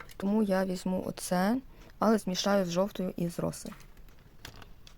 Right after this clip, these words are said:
І в мене вийде щось типу того. Я можу собі акуратно де-не-де потеплити.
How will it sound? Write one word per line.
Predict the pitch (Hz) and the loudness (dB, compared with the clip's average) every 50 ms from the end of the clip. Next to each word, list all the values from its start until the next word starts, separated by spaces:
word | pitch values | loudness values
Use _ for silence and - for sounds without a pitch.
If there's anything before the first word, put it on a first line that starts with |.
| - - - - - - - - - - - - - - - - - | -18 -18 -18 -20 -20 -20 -20 -20 -20 -16 -16 -16 -16 -16 -16 -8 -4
І | 185 | -2
в | 185 | -2
мене | 190 202 208 190 | 0 0 0 0
вийде | 185 185 196 196 - 185 180 - - - - - - - - - - - - - - - - - - - - - - - - - - - - - - | -2 -4 -4 -4 -4 -6 -6 -8 -10 -16 -18 -18 -20 -20 -20 -20 -20 -20 -20 -20 -20 -20 -20 -20 -20 -20 -20 -20 -20 -20 -20 -20 -20 -20 -18 -18 -18
щось | - - - - 196 - | -16 -12 -6 -6 -6 -4
типу | - - 190 - - 175 | -2 -4 -4 -4 -4 -6
того. | - - 170 165 170 175 190 190 - - - - - - - - - - - - - - - - - - - - - - - - - - - - - - - - - - - - - - - - - - - - - - - - - - - - - - - - | -4 -2 -2 -2 -2 -2 -6 -8 -10 -12 -20 -20 -20 -20 -20 -20 -18 -18 -18 -18 -18 -18 -20 -20 -20 -20 -20 -20 -20 -20 -20 -20 -20 -20 -20 -20 -20 -20 -20 -20 -18 -18 -18 -20 -20 -20 -20 -20 -20 -20 -20 -20 -20 -20 -20 -20 -20 -20 -20 -20 -20 -20 -12 -4
Я | - 196 190 | -2 0 2
можу | 190 190 190 196 | 2 2 2 0
собі | 196 - - - - | -2 -8 -4 -4 -4
акуратно | - - 190 190 190 - 185 | -2 0 0 0 0 0 -2
де-не-де | 165 - 175 180 175 175 | -2 0 0 0 0 0
потеплити. | 170 - - - - - - - - - | -2 -2 -6 -8 -6 -4 -6 -6 -6 -8